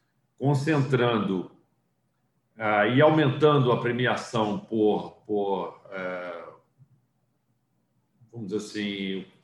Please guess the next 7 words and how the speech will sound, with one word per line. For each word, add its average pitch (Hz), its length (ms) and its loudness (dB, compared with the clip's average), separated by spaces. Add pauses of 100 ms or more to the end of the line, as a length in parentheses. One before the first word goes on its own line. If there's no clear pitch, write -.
(140)
quando 117 240 -4
os 113 120 -2
jogadores 117 960 0 (400)
conseguem 113 720 -2
ganhar 123 480 2
os 120 100 -4
campeonatos, 117 880 -2